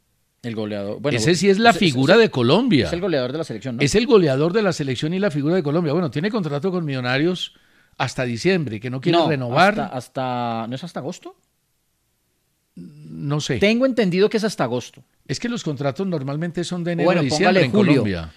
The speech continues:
Speaker 1: Tengo entendido que no es más allá de este,
Speaker 2: Ok.
Speaker 1: de la mitad del semestre.
Speaker 2: Bueno, tiene contrato, tiene la posibilidad. Ahora hay que tratar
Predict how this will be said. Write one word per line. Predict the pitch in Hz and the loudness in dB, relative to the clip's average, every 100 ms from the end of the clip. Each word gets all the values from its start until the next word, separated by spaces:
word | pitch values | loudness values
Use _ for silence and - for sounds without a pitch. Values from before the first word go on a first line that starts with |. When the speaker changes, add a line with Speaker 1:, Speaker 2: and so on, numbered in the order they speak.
| _ | _
Speaker 1:
Tengo | - 175 | -2 0
entendido | 240 226 175 170 202 | 4 4 4 6 6
que | 208 | 4
no | 160 156 165 | 2 4 4
es | 175 175 | 4 2
más | 180 175 | 0 0
allá | 170 170 | 2 4
de | 170 | 4
este, | 170 196 | 4 4
Speaker 2:
Ok. | 180 | 6
Speaker 1:
de | 156 156 | 6 6
la | 147 | 2
mitad | 139 143 | 0 2
del | 151 | 0
semestre. | 143 208 | 2 2
Speaker 2:
Bueno, | 131 | 2
tiene | 147 240 240 | 0 0 0
contrato, | 202 170 196 147 117 104 | -2 2 2 2 0 -6
tiene | 170 202 | -2 0
la | 202 - | 0 0
posibilidad. | 156 147 135 131 151 175 | -2 0 -2 2 4 6
Ahora | 147 165 | 4 2
hay | 143 | 2
que | - | -2
tratar | 175 190 170 180 170 240 | -2 0 2 2 2 -2